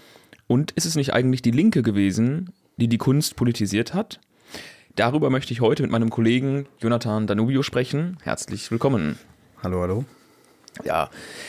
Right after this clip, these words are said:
Speaker 1: die Frage, was ist konservative Literatur, ist natürlich eine sehr breite.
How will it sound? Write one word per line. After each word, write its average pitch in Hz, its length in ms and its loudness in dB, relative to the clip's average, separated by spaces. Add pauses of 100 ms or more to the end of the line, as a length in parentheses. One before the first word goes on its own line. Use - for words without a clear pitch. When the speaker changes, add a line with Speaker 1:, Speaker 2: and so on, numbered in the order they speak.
(220)
Speaker 1:
die 123 80 2
Frage, 127 420 4
was - 220 2
ist - 280 -2
konservative 127 520 2
Literatur, 123 760 0
ist 117 160 -2
natürlich 113 600 0
eine 110 160 2
sehr 107 220 4
breite. 135 600 2